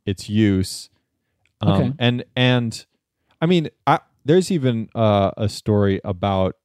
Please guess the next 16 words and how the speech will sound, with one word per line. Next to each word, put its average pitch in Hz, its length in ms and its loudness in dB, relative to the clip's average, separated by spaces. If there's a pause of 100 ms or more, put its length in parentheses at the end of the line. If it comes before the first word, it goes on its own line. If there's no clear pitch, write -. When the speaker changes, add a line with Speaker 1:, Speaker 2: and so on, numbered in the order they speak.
(100)
Speaker 1:
the, 92 560 -4 (200)
the 101 100 -2
gun 110 340 0
being 90 180 -8
introduced 92 540 -6
into 90 240 -8
Japan. 87 560 -12 (160)
Speaker 2:
Okay. 117 280 -12 (240)
Speaker 1:
And 101 560 0 (760)
there 117 180 4
was 139 160 4
a 123 80 2
point 151 280 -2
at 117 100 -4
which, 104 500 0 (120)
um, 92 560 -4